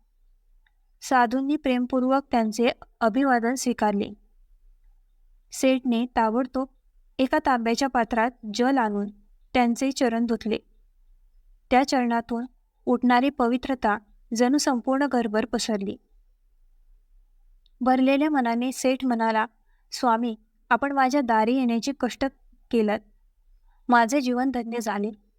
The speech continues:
त्या दिव्य पुरुषाने सेठच्या चेहऱ्यावर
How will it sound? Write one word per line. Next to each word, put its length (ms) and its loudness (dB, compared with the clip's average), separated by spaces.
त्या 100 4
दिव्य 340 0
पुरुषाने 580 -2
सेठच्या 480 0
चेहऱ्यावर 520 0